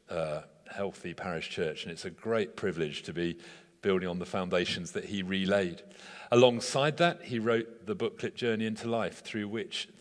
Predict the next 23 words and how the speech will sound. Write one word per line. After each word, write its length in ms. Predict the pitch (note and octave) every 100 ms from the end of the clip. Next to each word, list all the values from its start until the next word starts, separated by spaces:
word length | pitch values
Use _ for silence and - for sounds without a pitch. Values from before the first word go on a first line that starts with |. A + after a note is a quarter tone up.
| -
thousands 960 | C3 B2 B2 G#2+ - D#2 - - - - _ -
came 260 | G2 F2+
to 140 | E2+ F#2+
living 360 | F#2+ F#2 F2+
faith, 480 | F2 G2 E2 - - _ _ - _ _ -
perhaps 200 | A2+ -
hundreds 400 | - B2+ A2+ F#2
of 100 | F2
thousands, 680 | F2+ D2 D2 - - - - _ _ _ _ _ _
perhaps 460 | A#2+ G#2 E3+ - C#3
even 360 | C3 A#2 A#2+ -
into 200 | A2+ -
the 100 | A#2
millions. 360 | A#2 F2+ E2+
We 80 | A2
just 320 | G2+ C3 -
don't 220 | - A2+ G#2
know. 220 | E2+ C2 - - - - - _ _ -
But 140 | A#2
Norman 460 | A#2+ C#3+ F#3 G3+ F3+
now 240 | A#2 B2
does 420 | A#2 - B2+ -
know. 240 | - -